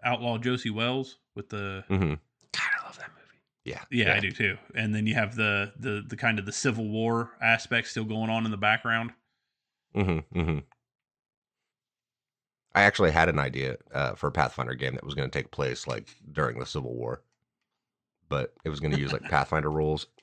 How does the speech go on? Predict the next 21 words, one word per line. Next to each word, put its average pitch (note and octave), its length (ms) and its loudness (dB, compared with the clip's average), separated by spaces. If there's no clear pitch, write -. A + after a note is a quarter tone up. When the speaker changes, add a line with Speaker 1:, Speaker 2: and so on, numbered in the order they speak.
Speaker 2:
and E2+ 100 4
it E2 40 6
was D2+ 80 0
gonna D#2 140 0
be, - 20 2
like, D#2 140 2
the D#2 100 2
Drow. D2 600 4
Anyway, C#2+ 200 0
I'm C#2+ 100 -4
not D2+ 100 2
gonna D#2+ 120 -2
go C#2 100 -2
into B1 120 -6
the A#1 60 -12
whole A#1 140 -14
thing, - 120 -18
but, - 200 -2
like, G2+ 120 8
<laughs> - 20 4
there D3 220 8